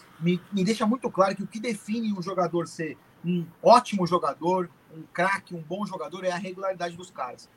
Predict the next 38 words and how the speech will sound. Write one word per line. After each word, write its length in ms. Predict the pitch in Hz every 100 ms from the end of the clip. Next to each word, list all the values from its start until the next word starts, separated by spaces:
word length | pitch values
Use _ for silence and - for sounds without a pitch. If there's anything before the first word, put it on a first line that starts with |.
| - - -
Porque, 180 | 160 214
assim, 260 | 214 190 -
o, 120 | 175
o 160 | 190 196
Gustavo 340 | 180 185 208
Scarpa 320 | 208 - 208 185
fez 220 | 190 175
bons 320 | 156 247 220
jogos 400 | 175 185 160 -
com 100 | -
o 20 |
Abel 140 | 143 147
Ferreira, 440 | - 127 147 160 _ _ _ _ _ - -
e 80 | 208
o 40 |
Lucas 300 | 226 247 214
Lima 160 | 185 240
também 260 | 240 214 247
fez 200 | 247 185
bom, 240 | 202 202 -
fez 240 | 196 180
bons 260 | 190 220 180
jogos 300 | 170 170 -
com 60 |
o 40 | 156
Abel 100 | 165
Ferreira, 260 | 143 127
mas 140 | 127 160
só. 300 | - 165 165 - - -
Os 60 | -
caras 200 | 196 190
não 100 | 214
conseguem 400 | 214 196 202 208
manter 320 | 202 170 202
um 60 | 202
nível 320 | 165 190 190
de 80 | 185
atuação 500 | 180 170 - 190